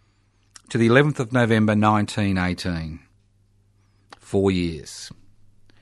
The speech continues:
Sixty-two thousand young Australians were sacrificed on the European killing fields, and another sixty thousand died of their wounds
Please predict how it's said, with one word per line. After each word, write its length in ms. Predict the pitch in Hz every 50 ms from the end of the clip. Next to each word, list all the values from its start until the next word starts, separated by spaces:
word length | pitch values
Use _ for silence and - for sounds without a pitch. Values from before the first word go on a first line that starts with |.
| _ _ - - - _ _ _ _ _ _ _ -
Sixty-two 1000 | - - - - - 202 196 - - - - 165 147 - - 156 147 143 139 135
thousand 680 | - - 135 127 123 120 120 117 113 107 113 117 110 101
young 420 | 107 113 120 123 127 131 135 -
Australians 1040 | - 117 - - - - - 117 107 98 90 85 85 82 82 87 87 - - - - _ _ _ _ _ _ _ _ _ _ _ - - _ _ _ _ _ _ _ _ _ _ _ _ _ _ _ _ _ _ _ _ _ _ _ _
were 120 | - 110 113
sacrificed 920 | - - 143 143 - - 120 - - 110 98 98 107 117 - - - -
on 100 | 123 113
the 60 | 113
European 720 | 113 127 135 143 139 131 - - 135 127 123 123 123 123 - _ _ _ _ _ _ _ _ _ -
killing 360 | - - 127 110 101 92 87
fields, 640 | - - 90 87 85 85 85 98 110 - - - - _ _ _ _ _ - - - _ _ _ -
and 80 | 120 117
another 260 | 120 127 135 135 135
sixty 580 | - - - - - - - - - - 160 139
thousand 600 | - 135 123 120 120 120 117 110 113 107 101 101
died 560 | 117 113 117 117 117 120 120 120 117 117 - _ _ _ -
of 120 | 107 104 101
their 160 | 107 107 104
wounds 580 | 104 104 104 101 98 95 95 98 - - -